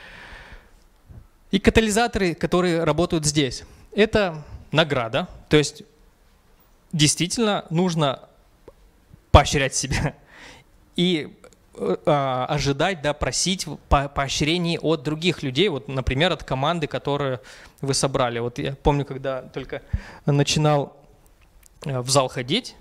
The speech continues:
там огромное количество, э, поддержки я получил. Я прям не <laughs> ожидал, что столько людей вообще кому-то интересна моя жизнь. Ну вот. Э,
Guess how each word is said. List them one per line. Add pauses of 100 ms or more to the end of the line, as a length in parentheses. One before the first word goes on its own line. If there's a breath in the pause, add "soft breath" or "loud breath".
(160)
там
огромное
количество, (460 loud breath)
э,
поддержки
я
получил. (120)
Я
прям
не
<laughs>
ожидал,
что
столько
людей (180 loud breath)
вообще
кому-то
интересна
моя
жизнь. (420 loud breath)
Ну
вот. (600 loud breath)
Э,